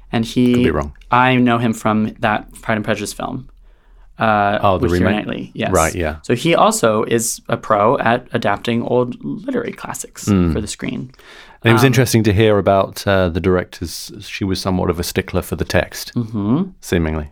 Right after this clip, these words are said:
Speaker 2: in a way.
Speaker 1: For, uh, Kenneth Lonergan's text, 'cause Kenneth
Speaker 2: Right.
Speaker 1: Lonergan, who, um, who wrote Man-, who won an Oscar for writing Manchester by the Sea, he's the
Speaker 2: Mm.
Speaker 1: one who adapted this,
Speaker 2: Right.
Speaker 1: of all things.
Speaker 2: Mm.
Speaker 1: He's an American. Also, I didn't know this before the interview. I, I,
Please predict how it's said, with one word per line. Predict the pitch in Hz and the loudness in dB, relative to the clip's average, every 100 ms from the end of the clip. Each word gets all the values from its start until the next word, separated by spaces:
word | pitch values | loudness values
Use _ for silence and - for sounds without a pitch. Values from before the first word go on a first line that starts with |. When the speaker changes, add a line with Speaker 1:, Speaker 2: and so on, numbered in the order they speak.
| _ - _ | _ -20 _
Speaker 2:
in | 82 80 | -4 -2
a | |
way. | - | 2
Speaker 1:
For, | 131 123 120 | 4 4 4
uh, | 113 110 107 107 | 4 4 2 0
Kenneth | - 123 98 | -2 -4 -2
Lonergan's | 92 131 143 - - | 0 0 0 -4 -6
text, | - - - - - | -8 -10 -12 -14 -10
'cause | - - | -8 -2
Kenneth | 107 | 2
Speaker 2:
Right. | 87 | 4
Speaker 1:
Lonergan, | 120 135 113 101 | 4 2 0 -2
who, | 110 104 | -2 -2
um, | 101 98 101 - | -2 -2 -4 -6
who | 123 | -6
wrote | 110 110 101 - | 0 0 0 -4
Man-, | 117 107 | -4 -2
who | 120 | -2
won | 110 104 | 0 0
an | 107 | -2
Oscar | 139 - | -4 -6
for | 113 | -4
writing | 104 104 104 | -2 0 -2
Manchester | 104 - - | -2 -6 -10
by | 104 | -10
the | |
Sea, | 104 139 113 98 - - - | -6 -2 -2 -4 -16 -20 -2
he's | - 87 | 2 4
the | |
Speaker 2:
Mm. | 113 | 2
Speaker 1:
one | 117 | 0
who | 131 | -2
adapted | 247 277 - | -4 -6 -8
this, | - - - | -8 -10 -2
Speaker 2:
Right. | 98 107 | 0 2
Speaker 1:
of | |
all | 113 | 0
things. | - - 143 - 131 | -4 -10 -12 -8 -6
Speaker 2:
Mm. | 104 - - - - - - | -6 -8 -20 -20 -20 -20 -8
Speaker 1:
He's | 135 151 143 | -2 0 0
an | 139 | 2
American. | 180 185 - - - - | 0 -2 -6 -12 -20 0
Also, | 143 180 170 127 123 | 4 4 4 4 4
I | 131 | 2
didn't | 120 117 | 2 4
know | 117 | 4
this | 113 - | 2 0
before | 107 107 | -2 0
the | 104 | 2
interview. | 131 107 98 101 | 2 0 -2 0
I, | 113 110 107 | 0 0 0
I, | 104 | -4